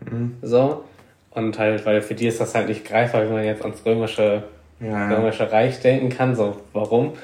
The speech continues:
Speaker 2: macht man das? Und, äh, ich sag mal so, ich, äh, das ist keine Verschwörungstheorie natürlich.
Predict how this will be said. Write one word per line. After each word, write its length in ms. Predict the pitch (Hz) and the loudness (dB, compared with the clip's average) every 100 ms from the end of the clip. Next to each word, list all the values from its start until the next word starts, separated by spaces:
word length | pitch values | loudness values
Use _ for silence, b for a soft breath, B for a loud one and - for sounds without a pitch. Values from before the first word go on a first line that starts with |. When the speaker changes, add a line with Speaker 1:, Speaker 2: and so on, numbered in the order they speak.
| B B B - | B B B -4
Speaker 2:
macht 220 | 120 143 | -4 -2
man 180 | 143 147 | -4 2
das? 400 | 151 160 - - | 2 2 -8 -4
Und, 420 | 127 120 120 117 | 0 0 0 -2
äh, 380 | - 117 110 113 113 - _ _ _ _ _ _ _ _ _ _ | 0 2 4 2 -2 -14 _ _ _ _ _ _ _ _ _ _
ich 100 | 117 | -4
sag 140 | 120 110 | -2 0
mal 80 | 113 | 2
so, 140 | 117 | 2
ich, 260 | 123 - 131 | 2 -2 -2
äh, 160 | 110 - - - _ - | -2 -4 -12 -20 _ -6
das 140 | 110 | -4
ist 140 | 107 - | -4 -4
keine 280 | 117 120 | 0 0
Verschwörungstheorie 1000 | 113 - - 110 107 104 - - 107 110 | 0 -4 -2 -2 0 -4 -4 -2 0 2
natürlich. 600 | 113 110 - 117 127 143 | 0 -2 -2 0 0 -2